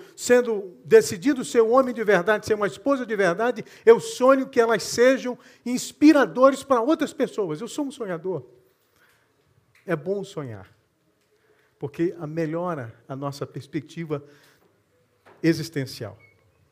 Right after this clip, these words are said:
Tem um poeta, Fernando Pessoa, que diz o seguinte: "Navegar é preciso, viver não é preciso." Ele quis dizer nessa frase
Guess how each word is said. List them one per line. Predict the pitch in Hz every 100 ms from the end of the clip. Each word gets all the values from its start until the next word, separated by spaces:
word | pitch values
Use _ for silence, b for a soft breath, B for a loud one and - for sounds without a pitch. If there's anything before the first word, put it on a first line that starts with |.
| _ _ _
Tem | 269
um | 262 180
poeta, | 139 - 147 170 - 127 107 b b b b _
Fernando | 151 165 175
Pessoa, | 175 135 - 175 160
que | -
diz | 147 170
o |
seguinte: | 151 127 113
"Navegar | - 165 170 196
é | 202
preciso, | 202 165 - 202 208 196 196 b b b b -
viver | 170 131 196 143
não | 175
é | 170
preciso." | 165 156 - 113 101 - _ _ _ _ _ _ -
Ele | 214
quis | 233 254
dizer | - 127 143
nessa | 117 113 117
frase | 160 190 143